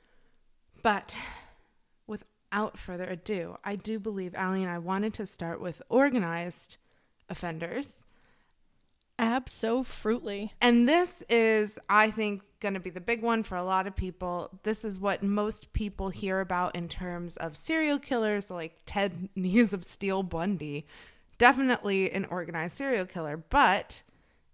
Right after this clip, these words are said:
Speaker 1: Allie, what does that mean? Do you wanna start with that?
Speaker 2: Of course. So, organized offenders tend to have a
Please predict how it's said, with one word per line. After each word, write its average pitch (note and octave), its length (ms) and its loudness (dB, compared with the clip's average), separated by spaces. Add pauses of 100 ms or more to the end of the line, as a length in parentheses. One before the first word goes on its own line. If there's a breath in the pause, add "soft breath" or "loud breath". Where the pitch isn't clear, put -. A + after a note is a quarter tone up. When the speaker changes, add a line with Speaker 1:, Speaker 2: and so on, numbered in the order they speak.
(160)
Speaker 1:
Allie, A3+ 200 4
what G#3+ 120 0
does G#3+ 100 -4
that G3+ 160 -2
mean? F3 300 -6
Do F#3 60 -16
you F3+ 60 -14
wanna F#3+ 140 -10
start G#3 280 -10
with B3 240 -8 (200)
that? D#4+ 240 -6 (680)
Speaker 2:
Of B3 280 0
course. G3+ 380 0
So, A3+ 640 6 (880 soft breath)
organized D#4 560 10
offenders A3+ 840 6 (320)
tend A#3 400 6
to A#3 220 4
have G3+ 400 4
a F#3 460 2